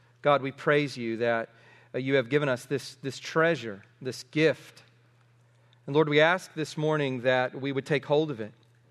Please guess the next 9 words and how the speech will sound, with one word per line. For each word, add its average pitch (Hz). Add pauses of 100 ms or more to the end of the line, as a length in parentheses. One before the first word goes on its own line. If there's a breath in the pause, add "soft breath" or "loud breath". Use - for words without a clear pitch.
(160)
and 135
that 139
through 156
it 123
we 127
would 123
see 139
the 143
gift, 117